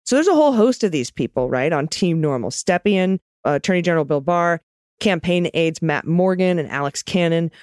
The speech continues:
Barr's successor Jeff Rosen, Rosen's deputy Richard Donahue, White House advisors Eric Hirschman and Derek Lyons, all delved into fraud claims that gained Trump's favor, according to testimony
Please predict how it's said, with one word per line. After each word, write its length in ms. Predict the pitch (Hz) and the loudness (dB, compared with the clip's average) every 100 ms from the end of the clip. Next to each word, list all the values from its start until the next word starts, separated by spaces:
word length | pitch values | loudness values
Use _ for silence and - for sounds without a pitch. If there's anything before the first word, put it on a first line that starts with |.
| - | -20
Barr's 480 | - 170 185 190 - | -2 0 2 0 -4
successor 560 | - 156 - 170 - 170 | -6 -6 -4 -4 -2 -2
Jeff 260 | 151 131 | -2 -4
Rosen, 640 | 143 151 165 190 208 208 196 _ - - | -2 0 2 2 2 0 -2 _ -18 -2
Rosen's 460 | 170 214 214 214 | 2 4 2 0
deputy 360 | 190 196 226 214 | 0 0 0 0
Richard 320 | 175 156 143 | 0 -2 -2
Donahue, 540 | 170 170 175 175 185 175 | 0 0 0 2 2 2
White 180 | 160 | 0
House 220 | 175 185 175 | 0 -2 -2
advisors 400 | 170 160 151 - | -2 -2 -2 -2
Eric 240 | 143 131 | -2 -2
Hirschman 560 | - 202 - 202 196 180 | -2 -2 0 0 0 0
and 100 | 135 | 0
Derek 260 | 135 131 | -2 -2
Lyons, 420 | 175 175 175 170 - _ _ | -2 0 0 -2 -8 _ _
all 300 | 202 214 254 | 2 4 2
delved 400 | 214 214 151 - | 2 2 0 -2
into 160 | 135 151 | -6 -4
fraud 300 | 170 156 156 | -2 -2 -2
claims 340 | 165 139 131 | -2 -2 -2
that 160 | 98 - | -6 -2
gained 360 | 151 143 139 - | -2 -2 -4 -6
Trump's 300 | 147 131 - | -6 -4 -6
favor, 520 | - 175 160 - - - - | -2 0 0 -4 -6 -18 -8
according 480 | - - 175 147 147 | -6 0 0 0 -2
to 100 | 147 | -4
testimony 680 | 147 151 139 151 131 131 | -4 -4 -2 -2 -2 -2